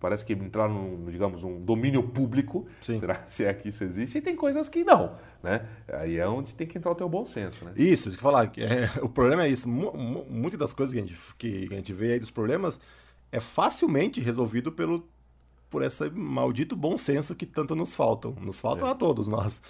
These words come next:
Speaker 1: Sim.
Speaker 2: E, então, às vezes, é isso. Não adianta querer botar regra aqui. É, não, às vezes tu, é isso, dá, não dá. É caso a caso. Tem caso que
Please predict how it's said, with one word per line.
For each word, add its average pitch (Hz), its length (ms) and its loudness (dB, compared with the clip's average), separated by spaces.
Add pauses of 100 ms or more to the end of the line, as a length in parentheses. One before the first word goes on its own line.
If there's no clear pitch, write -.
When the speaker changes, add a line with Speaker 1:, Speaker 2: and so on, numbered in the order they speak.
Speaker 1:
Sim. 82 120 -12 (120)
Speaker 2:
E, 110 320 4
então, 131 280 2
às 156 100 4
vezes, 180 240 2
é 175 100 2
isso. 170 140 0
Não 110 80 -2
adianta 123 180 -2
querer 131 200 2
botar 110 240 -2
regra 117 200 4
aqui. 139 280 -2
É, - 100 -8
não, 339 180 2
às 147 80 2
vezes 254 160 -4
tu, - 160 -14 (160)
é 214 140 0
isso, 330 500 0
dá, 220 300 0
não 226 160 -4
dá. 190 460 0
É - 100 -8
caso 185 320 2
a - 40 0
caso. 127 360 6
Tem 117 180 -4
caso 165 380 0
que 160 460 -6